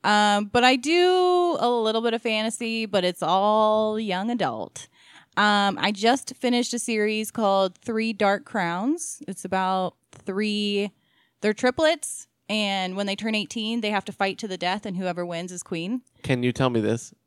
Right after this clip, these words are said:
Speaker 2: Do they end up not all dying at all, and they all create their own kingdoms?
Speaker 1: I mean, should I
Speaker 2: Spoil it, dude. No
Speaker 1: should I
Speaker 2: one's gonna read
Speaker 1: spoil
Speaker 2: it.
Speaker 1: it?
Speaker 2: Yeah.
Speaker 1: Uh, there ends up being, like, five.
Speaker 2: <laughs>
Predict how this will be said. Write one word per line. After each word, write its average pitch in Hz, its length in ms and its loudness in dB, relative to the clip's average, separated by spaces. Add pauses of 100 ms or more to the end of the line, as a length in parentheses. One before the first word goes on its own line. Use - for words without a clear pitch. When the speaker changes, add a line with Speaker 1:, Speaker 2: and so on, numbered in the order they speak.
(400)
Speaker 2:
Do 120 200 4
they 117 280 6
end 113 180 2
up 110 140 4
not 107 360 -4
all 101 200 2
dying 98 300 -4
at 95 60 -8
all, 95 220 -4
and 95 100 -8
they 98 100 -6
all 95 280 -6 (380)
create 101 260 -2
their 104 100 -6
own 98 120 -8
kingdoms? 107 500 -8 (420)
Speaker 1:
I 208 40 -2
mean, 196 260 0 (1500)
should - 180 0
I 175 60 4
Speaker 2:
Spoil 196 220 2
it, 107 100 -2
dude. 139 220 0
No 165 60 2
Speaker 1:
should - 20 4
I - 40 4
Speaker 2:
one's 180 100 2
gonna 117 100 0
read 175 120 2
Speaker 1:
spoil 202 80 4
Speaker 2:
it. 240 160 0
Speaker 1:
it? 175 40 -6
Speaker 2:
Yeah. 135 160 -4 (420)
Speaker 1:
Uh, 220 360 6 (180)
there 226 180 2
ends 294 340 2
up 240 180 0
being, 226 300 -2
like, 170 180 -6
five. 196 720 -2
Speaker 2:
<laughs> - 60 -8